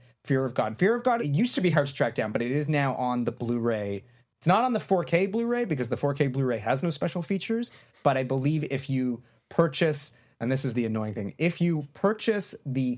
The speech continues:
theatrical cut on iTunes, the bonus features does include the Fear of God documentary. Anyway, if, it's also probably on YouTube. It's, it's all behind the scenes. It's great. And you get to see a, a very young, handsome Mark Kermode.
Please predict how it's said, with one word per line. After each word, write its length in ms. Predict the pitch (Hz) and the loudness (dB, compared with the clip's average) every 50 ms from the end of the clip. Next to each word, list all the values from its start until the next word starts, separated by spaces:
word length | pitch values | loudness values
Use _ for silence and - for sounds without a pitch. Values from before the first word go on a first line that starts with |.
| - - | -4 -2
theatrical 720 | 156 139 139 135 151 185 - - - - 247 - - 233 | 0 0 2 2 2 0 0 -2 -4 -6 -2 -2 -2 -2
cut 380 | 220 - - - 202 180 170 - - | -2 -2 0 2 2 2 2 0 -2
on 220 | 143 127 131 127 - - | -2 -2 -2 -4 -4 -2
iTunes, 840 | 131 143 151 147 139 - - 123 113 107 101 107 107 104 - - - _ _ _ _ - | 0 0 0 0 -2 -2 -2 -2 -2 -4 -6 -8 -8 -8 -8 -10 -12 _ _ _ _ -4
the 80 | - 135 | -2 0
bonus 420 | 117 151 151 160 170 165 156 143 | 2 2 2 4 4 2 0 0
features 380 | - 151 131 127 - 139 123 104 | 0 -2 -2 0 -2 -2 -4 -4
does 380 | - 127 117 151 143 139 135 139 | -6 -2 2 2 2 2 2 0
include 400 | 135 127 - - 131 120 113 117 | 0 0 0 0 0 0 -2 -4
the 60 | 113 | -6
Fear 240 | - - 123 110 107 | -4 -2 -2 -2 -2
of 100 | 101 101 | -2 -2
God 220 | - 107 98 98 | -2 -2 -2 -2
documentary. 720 | 90 98 90 - - 110 101 98 95 92 92 90 92 - - _ _ _ _ _ - | -2 -4 -2 -4 -6 -6 -6 -6 -6 -6 -6 -8 -10 -12 -16 _ _ _ _ _ 0
Anyway, 300 | 208 202 175 127 104 - - _ | 2 2 2 0 -2 -6 -6 _
if, 200 | - 160 147 143 - | 0 0 0 -2 -4
it's 400 | - 147 143 - - 160 160 143 - | -6 -6 -6 -4 -4 -4 0 2 2
also 180 | 190 180 - | 2 2 0
probably 240 | 151 135 143 120 113 | 0 2 2 2 2
on 180 | 110 107 104 98 | 0 -4 -6 -6
YouTube. 360 | - 107 101 - - 107 98 | -6 -6 -6 -6 -6 -6 -4
It's, 200 | - 127 131 - - | -6 -6 -8 -8 -10
it's 160 | 147 135 135 | -10 -10 -6
all 320 | - 123 147 156 165 170 156 | -4 -2 0 0 0 0 0
behind 400 | 135 143 139 135 143 139 139 131 | 0 0 0 2 2 2 2 0
the 40 | 123 | 0
scenes. 360 | - - 123 120 117 117 110 | 0 0 0 0 0 0 -2
It's 120 | 110 - | -4 -4
great. 460 | - - 123 117 113 107 101 - - - - _ _ _ | -2 0 2 2 2 0 -4 -6 -10 -18 -20 _ _ _
And 140 | - - 123 | -8 -6 -2
you 60 | 120 | -2
get 120 | 120 123 - | -2 -2 -2
to 60 | - | -4
see 240 | - - 127 113 107 | -2 0 0 2 0
a, 180 | 107 101 110 - _ - | 0 -2 -6 -8 _ 0
a 120 | 127 120 | 0 0
very 240 | 110 117 113 113 113 | 2 0 0 0 0
young, 400 | 113 113 107 104 101 101 101 98 - _ _ _ _ - | 0 0 0 -2 -2 -4 -6 -8 -10 _ _ _ _ -4
handsome 320 | 127 117 110 - 113 110 | -2 -2 -2 -2 -2 0
Mark 180 | 107 101 101 - | -2 -2 -4 -4
Kermode. 460 | - - 104 101 104 101 101 101 - | -4 -4 -4 -4 -4 -6 -6 -8 -10